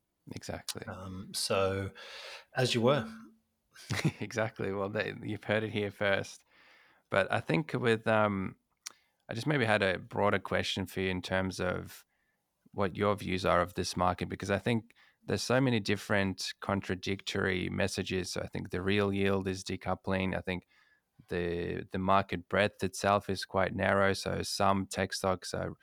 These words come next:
Speaker 1: surging and most of the other stocks are really going nowhere. What, what are your views of the market right now? Are you, are you confused? Are you excited? Are you optimistic, cautious?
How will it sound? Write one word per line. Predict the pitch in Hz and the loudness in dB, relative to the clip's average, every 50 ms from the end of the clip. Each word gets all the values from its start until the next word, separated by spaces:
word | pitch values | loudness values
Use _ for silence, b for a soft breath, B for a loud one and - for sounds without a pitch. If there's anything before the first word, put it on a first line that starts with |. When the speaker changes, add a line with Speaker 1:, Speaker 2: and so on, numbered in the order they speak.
| b b b | b b b
Speaker 1:
surging | - - - 98 98 95 95 98 95 - 95 92 92 | -12 -4 0 2 4 4 4 2 2 0 0 0 0
and | 92 90 92 | -2 -2 -2
most | 95 95 95 92 - - | 0 0 0 0 -2 -6
of | 95 92 | -6 -4
the | - - | 0 2
other | 92 92 95 95 92 90 | 2 2 2 2 0 0
stocks | - - - 92 90 87 - - - | -2 -2 -2 -2 -2 -2 -4 -8 -8
are | 90 92 | -8 -8
really | 90 92 92 92 90 | -6 -4 -4 -4 -4
going | 90 - - 98 92 90 87 90 | -6 -6 -2 -2 -2 0 0 0
nowhere. | 92 92 95 92 92 92 92 92 92 95 b b b b b b b b b _ _ _ _ _ | 0 0 0 0 0 0 0 0 -2 -4 b b b b b b b b b _ _ _ _ _
What, | - 117 - - | 0 0 0 2
what | 117 131 151 | 2 4 4
are | 139 | 4
your | 113 101 107 110 113 113 107 104 98 98 - - | 4 4 4 6 6 6 6 6 4 2 -4 -10
views | 98 92 92 98 98 92 98 95 | -6 -2 2 2 2 2 0 -2
of | - 92 92 87 - - | -2 -2 -4 -4 -2 -4
the | 92 | 0
market | 90 85 90 - - | 2 2 0 2 0
right | 95 90 | 0 0
now? | 92 90 92 | 2 2 2
Are | 95 | 2
you, | 95 95 92 92 - | 2 0 0 0 0
are | - | -2
you | 95 90 85 | -2 -4 -6
confused? | - - 87 82 - - 113 117 123 131 131 131 131 - - - - | -6 -6 -8 -8 -6 -2 2 4 4 4 4 2 -2 -4 -6 -4 -2
Are | 92 92 | -2 0
you | 95 95 98 | 2 0 0
excited? | 95 - - - - 104 107 107 110 107 107 104 98 | 0 -2 -6 0 2 4 6 6 6 4 4 2 2
Are | 95 | 2
you | 92 92 92 90 98 104 b b b b _ - | 0 0 -2 -4 -6 -6 b b b b _ -10
optimistic, | - - - - 98 107 110 - - - 110 98 - _ - | -10 -8 -4 -2 0 0 0 0 -2 -2 -2 -4 -4 _ -8
cautious? | - 98 107 110 104 - - 104 104 110 - - - - | 0 2 2 2 2 0 -2 -2 -2 -4 -6 -10 -12 -14